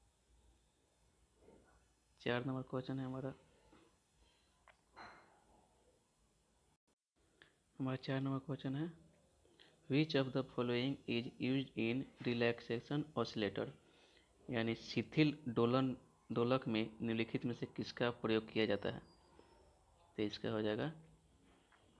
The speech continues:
यूजेटी का, Option number B, यूजेटी होगा। पाँच नंबर question है, which of the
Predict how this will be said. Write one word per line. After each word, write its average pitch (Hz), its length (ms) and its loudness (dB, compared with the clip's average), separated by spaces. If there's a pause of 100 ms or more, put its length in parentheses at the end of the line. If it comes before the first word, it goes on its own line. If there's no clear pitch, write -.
(720)
यूजेटी 113 500 -2
का, - 160 -6 (2000)
Option - 260 -6
number 113 280 0
B, 104 180 0 (2500)
यूजेटी 107 420 -2
होगा। 127 240 -8 (1400)
पाँच 123 220 -4
नंबर 123 120 -4
question 127 340 -8
है, 131 100 -6 (3000)
which 147 380 0
of 127 240 0
the 127 80 0